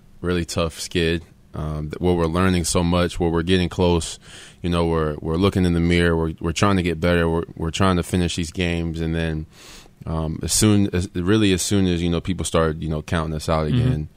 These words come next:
Speaker 1: people were saying that this is, you know, the same old Jacksonville Jaguars. Uh,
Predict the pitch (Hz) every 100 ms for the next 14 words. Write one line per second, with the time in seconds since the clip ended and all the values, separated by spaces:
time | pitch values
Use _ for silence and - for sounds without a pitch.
0 | - - - - 82 80 76 76 73 95
1 | - 82 76 73 73 73 76 76 73 71
2 | 76 73 73 73 - 78 76 76 73 76
3 | - - - - 90 87 87 80 85 82
4 | 78 78 78 78 80 - - - - -
5 | - 76 78 76 73